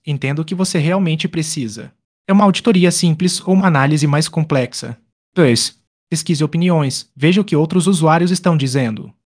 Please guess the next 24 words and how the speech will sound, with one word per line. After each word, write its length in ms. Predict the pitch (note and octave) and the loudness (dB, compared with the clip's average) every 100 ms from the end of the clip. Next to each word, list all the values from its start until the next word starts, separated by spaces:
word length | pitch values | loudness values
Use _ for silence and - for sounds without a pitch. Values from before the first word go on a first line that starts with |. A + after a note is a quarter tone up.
| _ | _
As 140 | D3 C#3 | -4 -2
avaliações 600 | D#3 F3+ F#3 - F3 F#3 | 0 0 -2 0 -2 -2
podem 300 | - G#3 G3+ | -2 -2 0
ser 180 | F#3+ E3+ | 0 -2
muito 320 | C#3+ F#3 F#3+ | 0 -2 0
reveladoras. 960 | E3 E3 F#3 F#3+ C3+ A2+ G2+ - - - _ _ _ | -2 0 -2 0 -2 -4 -8 -10 -12 -16 _ _ _
Três, 440 | G3+ B2+ - - _ _ _ | 2 2 0 -6 _ _ _
teste 300 | F#3+ G3 - | -2 0 0
antes 220 | D#3+ F#3 | 0 0
de 120 | F3+ F3+ | 0 0
comprar. 580 | G3+ G#3 E3 A#2+ G#2+ - | -2 -2 0 0 -4 -14
Muitos 320 | B2+ C#3+ G#3 G3 | -4 -4 -2 -2
softwares 420 | F#3 F#3 F#3+ F3 | -2 -2 -2 -2
oferecem 480 | F3+ F#3 D#3 D#3 E3 | -2 0 0 -2 -2
versões 420 | F3 F3+ F3 F3 | -2 0 0 0
de 100 | F3 | 0
teste. 600 | - C#3 C3 - - - _ _ _ | -2 -4 -4 -10 -14 -16 _ _ _
Aproveite 500 | E3+ E3+ C3 C3 C3 | -6 -4 -2 -4 -4
para 160 | D#3 D#3 | -6 -6
experimentar 560 | - E3+ F3+ F3+ C3+ | -6 -4 -2 -2 -2
antes 240 | C#3+ D#3+ D#3 | -2 -2 -4
de 80 | |
decidir. 640 | D#3+ D#3+ - B2 A#2 A2 A#2 _ _ _ D#3+ | -2 -4 -6 -8 -8 -8 -12 _ _ _ 0
Lembre-se, 680 | F#3 F#3+ F#3+ - A2+ - | 2 4 2 0 -4 -8